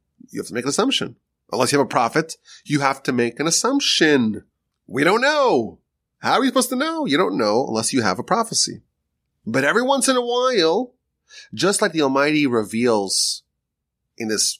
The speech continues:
really strange case, he reveals to the Kohen what he needs to do. He also reveals about that given place. Why was this place created? We don't know. We can make assumptions until we get a clear directive from God.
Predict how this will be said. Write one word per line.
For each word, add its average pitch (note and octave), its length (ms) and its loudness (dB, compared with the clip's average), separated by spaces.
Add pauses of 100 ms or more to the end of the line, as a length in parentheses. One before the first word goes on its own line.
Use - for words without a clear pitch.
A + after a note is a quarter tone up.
really D#4 260 2
strange B3 380 0
case, F4 300 2
he F3+ 60 0
reveals G#3+ 320 2
to G3+ 80 0
the F3 60 2
Kohen G3 280 0
what D#3+ 220 0
he G#3+ 140 2
needs A3 220 0
to F#3+ 60 -8
do. A3+ 340 -2 (500)
He - 120 -6
also F#3 220 2
reveals C#3 240 0
about C3 160 0
that C#3 180 -2
given B2 220 -2
place. A#2+ 600 -2 (260)
Why A#2+ 400 2
was C#3+ 160 -2
this C3 120 -6
place C3 220 -2
created? C#3 560 -2 (220)
We A#2+ 160 -2
don't F3+ 240 0
know. A#3 500 0 (140)
We E3 160 2
can E3+ 140 0
make E3 120 2
assumptions F#3+ 880 0 (240)
until C#3+ 200 -2
we B2+ 80 2
get A#2 100 2
a A2+ 80 2
clear C3 480 -2
directive G2+ 760 -6 (680)
from A#2 260 -2
God. B2 340 0